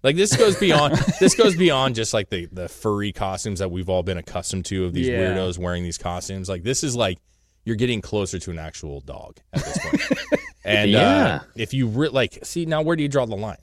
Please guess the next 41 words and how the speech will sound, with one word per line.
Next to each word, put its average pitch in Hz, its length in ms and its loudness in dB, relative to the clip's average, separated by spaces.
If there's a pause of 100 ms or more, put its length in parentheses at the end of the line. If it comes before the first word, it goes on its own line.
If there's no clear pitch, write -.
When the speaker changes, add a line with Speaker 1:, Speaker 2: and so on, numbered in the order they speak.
(140)
Speaker 1:
Like, 98 180 -4
now 127 220 0
everybody 120 380 0
has 110 180 -2
to 110 60 -4
go, 98 260 -2
like, 90 220 -6
"Oh, 85 400 -8
like, 92 240 -8
we 113 80 -4
have 107 140 -4
to 98 80 -12
respect - 460 -6
this, - 220 -8
guys." 90 460 -8 (640)
Speaker 3:
Well, - 100 2
Speaker 1:
Like, 113 140 4
Speaker 3:
you 139 100 6
draw, 156 220 6
Speaker 1:
that, 196 100 4
Speaker 3:
you 143 80 4
draw 165 140 6
Speaker 1:
that's 180 80 6
Speaker 3:
the 160 120 4
line 147 300 4
at 117 160 0
the 107 220 4
restrooms. 95 680 0 (100)
Like, 107 240 2
we 113 160 4
will 127 180 6
not 120 340 2 (320)
<laughs> 127 200 0
import 127 560 4
a 107 140 2
kitty 131 320 2
litter 120 220 6
box 113 480 0 (340)
for 110 180 4
this 113 200 2
man. 110 400 2